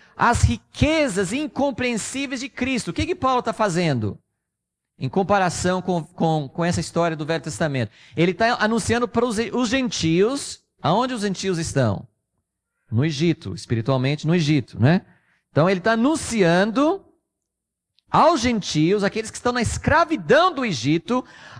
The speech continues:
as riquezas. Aonde tem riquezas incompreensíveis de Cristo? Na terra prometida. Ele tá chegando lá no Egito e fala assim, "Olha,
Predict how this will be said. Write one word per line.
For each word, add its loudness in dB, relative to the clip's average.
as 4
riquezas. 2
Aonde 2
tem 0
riquezas 0
incompreensíveis 0
de -6
Cristo? 0
Na 2
terra 2
prometida. 0
Ele 4
tá 4
chegando 2
lá 4
no 0
Egito 0
e -4
fala 0
assim, -2
"Olha, 4